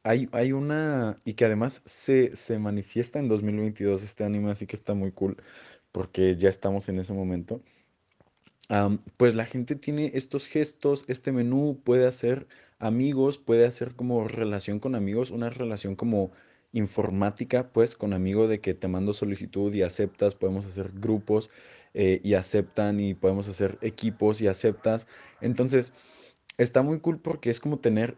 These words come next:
el Facebook ya instalado como en ti, ¿no? Eh, entonces puedes hacer todas esas opciones sin, sin tener un, un, pues, un objeto externo que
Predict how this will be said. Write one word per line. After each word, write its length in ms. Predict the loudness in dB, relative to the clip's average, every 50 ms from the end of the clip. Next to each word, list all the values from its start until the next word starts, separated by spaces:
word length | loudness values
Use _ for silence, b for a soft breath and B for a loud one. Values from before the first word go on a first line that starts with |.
| _
el 140 | 0 0 0
Facebook 440 | 2 0 0 0 0 -2 -4 -6 -8 -6
ya 180 | 0 2 2
instalado 720 | 2 2 2 2 4 6 6 6 6 6 6 4 0 -4 _
como 280 | -6 -6 -4 -2 -2 -2
en 120 | -2 -4
ti, 240 | -4 -4 -4 -4 -2
¿no? 360 | -2 -4 -4 -6 -6 -10 -14 -18 _ -6
Eh, 320 | -2 -2 0 0 -2 -4 -6
entonces 400 | -6 -6 -6 -6 -6 -8 -10 -4
puedes 240 | 0 0 0 0
hacer 200 | -2 -6 -8 -10
todas 300 | -4 2 4 4 4 2
esas 200 | 0 -6 -10 -10
opciones 500 | -10 -10 -8 -4 -2 0 0 0 -2 -4 b b b b b b _
sin, 360 | -12 -6 -4 -4 -4 -4 -6 _ _ -12
sin 220 | -6 -4 -2 -2
tener 360 | 0 0 0 0 0 -2 -4 -4 -4
un, 420 | 0 0 2 2 2 0 -2 -6 _ -6
un, 680 | -4 -2 -2 -2 -2 -2 -2 -2 -4 -4 -6 -8 -12 -16 _ _ -20 -20 _ _ _ _ _ _ _ _ _ _ _ -20 -4 2
pues, 200 | 2 2 4 4
un 100 | 2 2
objeto 320 | 2 2 0 0 0 0
externo 460 | -2 -2 0 0 0 2 0 0 -2 2
que 300 | 4 4 4 4 2